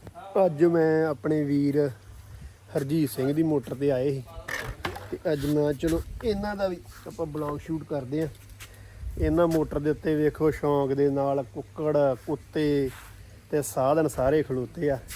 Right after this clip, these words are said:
ਇਹ ਵੀ ਰੀਝ ਨਾਲ ਆਪਣੇ ਮੰਡ ਦੇ ਵਿੱਚ ਵਾਹੀ ਕਰਦੇ ਆ ਤੇ ਅੱਜ ਇਹਨਾਂ ਕੋਲ ਆਏ ਸੀ। ਆ ਆਪਣਾ ਆ ਗਿਆ ਹਰਜੀਤ ਵੀਰ।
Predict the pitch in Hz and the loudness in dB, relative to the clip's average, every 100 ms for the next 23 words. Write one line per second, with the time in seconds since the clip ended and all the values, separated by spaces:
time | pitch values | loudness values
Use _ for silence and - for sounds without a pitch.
0 | - - - - 143 151 139 135 139 151 | -14 -16 -12 -6 -2 0 0 -2 0 0
1 | 147 135 - - - - - 135 131 135 | 2 0 -2 -14 -12 -10 -6 -4 -2 0
2 | 135 135 127 127 123 123 127 123 127 113 | 2 2 2 2 2 2 0 -2 -4 -4
3 | 123 131 120 - 131 131 - - - - | -4 -2 -2 0 0 -2 -6 -18 -18 -8
4 | 120 117 123 127 135 135 123 117 131 120 | -8 -6 -4 -4 -2 -2 -2 -2 -4 -6
5 | - - - - - 123 123 123 123 117 | -10 -20 -20 -16 -10 -6 -6 -6 -2 0
6 | 120 120 123 131 123 123 117 120 | 2 2 0 -2 -4 -6 -8 -8